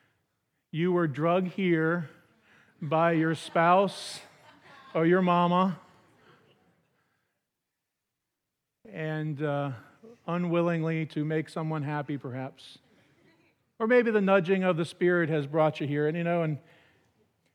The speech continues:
I want you to know that if you're sitting here this Easter morning and, and you're not exactly sure how you're supposed to behave,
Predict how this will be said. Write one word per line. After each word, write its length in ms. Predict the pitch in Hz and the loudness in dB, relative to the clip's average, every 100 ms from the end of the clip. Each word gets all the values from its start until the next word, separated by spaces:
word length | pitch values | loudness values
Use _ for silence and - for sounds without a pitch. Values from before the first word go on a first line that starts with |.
| _ _ _ _ - | _ _ _ _ 0
I 120 | 220 | 2
want 260 | 254 247 | 4 2
you 80 | 233 | 2
to 80 | 196 | 2
know 160 | 196 190 | 4 4
that 240 | 180 - - | 4 0 -14
if 160 | 254 156 | -4 -2
you're 160 | 240 254 | 0 -2
sitting 340 | - 233 220 | 0 2 2
here 220 | 202 196 | 4 4
this 180 | 190 170 | 4 2
Easter 280 | 196 - 185 | -2 -2 -2
morning 360 | 185 185 180 | 0 0 0
and, 160 | 165 170 - - | -2 -4 -10 -14
and 100 | 226 | -4
you're 140 | 190 247 | 0 2
not 340 | 208 208 220 | 4 6 6
exactly 600 | 202 147 185 190 185 185 | 4 4 6 6 4 0
sure 840 | - - 202 175 160 160 160 147 - - _ - _ _ - _ _ | 0 -4 0 2 2 2 0 -2 -10 -20 _ -20 _ _ -20 _ _
how 220 | - 190 | 0 4
you're 180 | 185 180 | 6 4
supposed 360 | 160 180 165 - | 0 0 0 0
to 100 | 156 | -4
behave, 640 | 147 135 131 127 127 127 | -4 -4 -4 -4 -6 -8